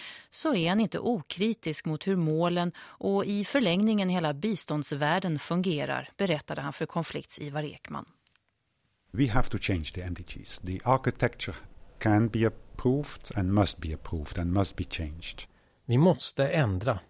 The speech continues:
Speaker 3: på millenniemålen, säger Jan van der Murtele. Arkitekturen måste ändras. Bland annat menar han att det är överdrivet att låta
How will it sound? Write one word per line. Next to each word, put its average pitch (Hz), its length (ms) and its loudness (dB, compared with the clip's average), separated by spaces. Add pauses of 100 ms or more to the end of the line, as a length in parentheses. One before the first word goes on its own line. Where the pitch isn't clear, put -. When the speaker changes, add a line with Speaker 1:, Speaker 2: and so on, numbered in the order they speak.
(100)
Speaker 3:
på 113 120 2
millenniemålen, 98 880 2
säger 107 360 2
Jan 107 520 4
van 101 200 2
der 101 100 0
Murtele. 101 680 -4 (640)
Arkitekturen 135 1000 4
måste 95 280 -2
ändras. 101 600 -6 (720)
Bland 156 200 6
annat 180 260 6
menar 120 320 8
han 101 180 4
att 104 140 2
det 110 180 4
är 143 40 2
överdrivet 127 800 4
att 110 140 0
låta 110 380 2